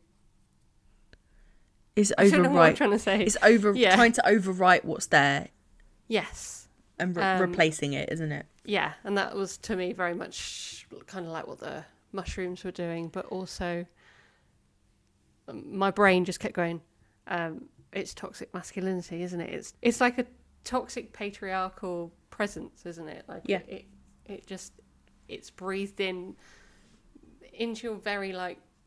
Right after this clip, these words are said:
Speaker 2: being without you realising it, and then it's in there.
Speaker 1: It forms a
Speaker 2: Yeah.
Speaker 1: part of you,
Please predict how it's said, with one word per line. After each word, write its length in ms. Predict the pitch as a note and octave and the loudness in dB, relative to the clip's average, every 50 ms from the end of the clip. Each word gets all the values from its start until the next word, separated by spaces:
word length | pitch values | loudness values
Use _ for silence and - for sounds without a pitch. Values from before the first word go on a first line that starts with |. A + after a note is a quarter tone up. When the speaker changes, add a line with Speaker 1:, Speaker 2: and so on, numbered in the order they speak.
| _ _ _ _ _ | _ _ _ _ _
Speaker 2:
being 480 | - G#3 G#3 G#3 F#3 D#3+ D3+ D#3 D#3+ F3 _ _ | -4 -4 -2 -2 -4 -6 -6 -10 -14 -16 _ _
without 320 | - F#3+ F#3+ F#3+ F#3 - | -10 -6 -4 -4 -4 -4
you 100 | - F#3+ | -6 -8
realising 600 | E3+ F3 F3+ F3 E3 D#3+ D#3+ D#3+ D#3+ - F3 E3 | -6 -4 -4 -4 -4 -4 -8 -8 -10 -12 -12 -12
it, 180 | D#3 D#3 - - _ _ _ _ _ _ _ - | -12 -14 -14 -16 _ _ _ _ _ _ _ -12
and 120 | F#3 F3+ | -10 -8
then 60 | E3+ E3+ | -8 -10
it's 160 | - - - | -12 -12 -14
in 120 | D#3+ D3+ | -12 -12
there. 200 | C#3+ C#3 B2+ - - _ _ _ _ _ _ _ | -12 -12 -14 -16 -20 _ _ _ _ _ _ _
Speaker 1:
It 140 | F#3+ - - | 0 0 2
forms 340 | - G#3+ G3+ G3 F#3+ F#3+ | 2 2 4 4 2 0
a 40 | F#3 - | -2 -4
Speaker 2:
Yeah. 60 | F#3+ | -2
Speaker 1:
part 200 | F#3+ F3+ E3+ - - | -2 0 0 -2 -4
of 120 | F3 - | -4 -4
you, 280 | E3 D#3 D3+ D3+ E3+ | -4 -4 -4 -6 -8